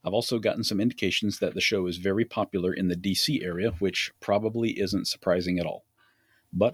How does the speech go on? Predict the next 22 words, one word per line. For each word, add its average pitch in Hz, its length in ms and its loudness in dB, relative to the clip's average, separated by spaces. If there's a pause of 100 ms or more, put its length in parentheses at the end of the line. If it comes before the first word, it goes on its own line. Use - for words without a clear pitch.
I've 98 300 0
been 104 160 0
told 104 300 0
that 87 280 0 (100)
multiple 117 600 2 (160)
senior 120 520 -2
officials 98 640 0
at 98 220 2
the 110 300 0 (300)
National 98 340 0
Security 151 360 2
Agency 95 380 -2
listen 107 280 0
to 110 60 0
the 104 80 -2
show 110 160 0
regularly, 92 540 -2 (480)
and 95 360 0 (100)
who 113 100 -2
knows 104 220 0
who 90 120 -4
else. - 280 -6